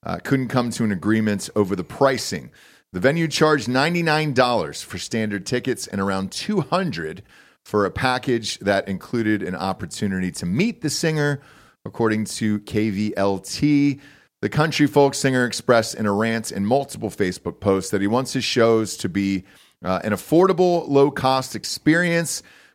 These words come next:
calling the meet and greet fee horseshit. And, uh,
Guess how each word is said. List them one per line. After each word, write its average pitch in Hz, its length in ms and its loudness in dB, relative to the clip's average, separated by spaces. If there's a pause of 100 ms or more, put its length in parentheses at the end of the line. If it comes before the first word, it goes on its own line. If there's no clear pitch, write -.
calling 131 300 2
the 123 60 0
meet 131 260 -2
and 123 140 -4
greet 120 300 0
fee 104 380 0 (260)
horseshit. 135 720 2 (520)
And, 110 420 2
uh, 110 540 4